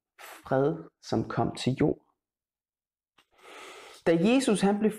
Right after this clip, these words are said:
født, der kom Guds fred på en særlig måde til jord. Og det er det løfte, som han har givet os, at vi må få del i den fred.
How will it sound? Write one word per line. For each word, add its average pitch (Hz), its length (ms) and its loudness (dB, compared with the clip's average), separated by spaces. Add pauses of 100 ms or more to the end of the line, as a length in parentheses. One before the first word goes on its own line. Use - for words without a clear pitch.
født, - 380 0 (840)
der 196 160 0
kom - 500 0
Guds 208 340 -2
fred 185 380 0
på 185 100 0
en 156 100 2
særlig 151 520 -2
måde 143 360 4
til 151 240 -12
jord. - 180 -2 (2000)
Og 185 80 0
det 262 80 4
er 262 80 0
det 247 100 4
løfte, 202 480 2
som 160 140 0
han 151 100 4
har 156 180 0
givet 190 380 0
os, - 260 -6
at 143 180 2
vi 180 80 6
må 196 140 2
få 190 160 -4
del 226 420 -6 (680)
i 151 80 2
den 160 260 0
fred. - 360 -8